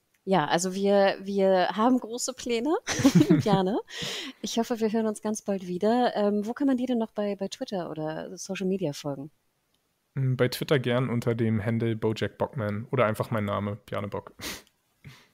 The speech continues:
Speaker 2: Und dich?
Speaker 1: Ja, und ich find, man sollte, man sollte auch noch mal schauen, deinen tollen Zusammenschnitt deiner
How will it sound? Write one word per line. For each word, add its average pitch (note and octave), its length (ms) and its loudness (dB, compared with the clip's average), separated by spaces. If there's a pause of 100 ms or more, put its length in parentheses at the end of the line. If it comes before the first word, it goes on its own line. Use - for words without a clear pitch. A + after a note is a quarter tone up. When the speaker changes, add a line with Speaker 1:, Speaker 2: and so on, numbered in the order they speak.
(160)
Speaker 2:
Und B2 180 -2
dich? - 160 -2
Speaker 1:
Ja, D#3 80 -4
und D3+ 100 -2
ich D#3+ 100 -8
find, F3+ 120 -4
man E3+ 160 -2
sollte, E3+ 380 -6
man F3+ 120 -6
sollte F3+ 280 -4
auch E3+ 40 -6
noch F#3 120 -4
mal F#3 160 -2
schauen, E3+ 400 -6
deinen D#3+ 260 -6
tollen F3 340 -4
Zusammenschnitt E3 800 -6
deiner C#3+ 720 -6